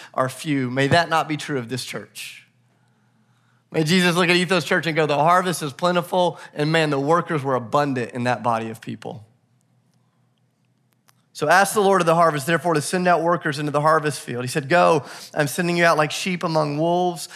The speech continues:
Don't take a purse or a bag or sandals. Do not greet anyone on the road. When you enter a house, first say, 'Peace to this house.' And if someone who promotes peace is there, your peace will rest on them.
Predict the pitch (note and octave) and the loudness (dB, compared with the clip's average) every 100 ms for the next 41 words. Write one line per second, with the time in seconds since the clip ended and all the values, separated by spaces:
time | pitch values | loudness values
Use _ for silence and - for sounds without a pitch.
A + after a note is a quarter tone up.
0 | - F3 E3+ E3+ C#3+ B2+ F3 F3+ F#3 - | -8 -4 0 0 0 0 0 2 2 0
1 | E3 D3+ D#3 E3 E3+ E3+ D#3 - E3 E3+ | 0 4 6 6 6 2 -2 -2 -2 0
2 | E3+ E3 C#3 F3+ D#3+ D3+ E3 D#3 F3 F3 | -2 -4 -2 -2 0 0 -2 -2 -4 -2
3 | E3+ D#3 D#3 D#3+ E3+ F3 D#3+ - _ _ | 0 0 0 0 0 -2 -6 -16 _ _
4 | _ _ _ - - E3+ E3+ - F#3 G3+ | _ _ _ -20 -8 -2 -2 0 2 4
5 | G#3 F#3+ F#3+ F3 C#3 - - - - G3 | 4 6 6 4 2 -4 -10 -12 -2 0
6 | E3+ - - F#3 E3 D3+ B2+ - - - | 0 -2 0 2 2 0 -2 -10 -20 -4
7 | G3+ G3+ F#3+ - F3+ D#3+ - C#3+ A#2 - | 0 0 0 -4 -2 -2 2 2 2 -2
8 | - - - - - - D#3 - F#3 G3 | -10 -12 -14 -20 -14 -2 -2 0 2 2
9 | F#3 F#3 F3 E3+ - - F#3+ F#3 E3+ C#3 | 2 0 0 0 -2 -4 -2 -2 -4 -2
10 | D3 D3 D3 C#3+ D#3 D3+ - D3 D#3 - | 0 0 0 -2 -4 -6 -4 0 0 2
11 | D#3 D#3 D3 C3 B2+ | 0 0 0 -2 -2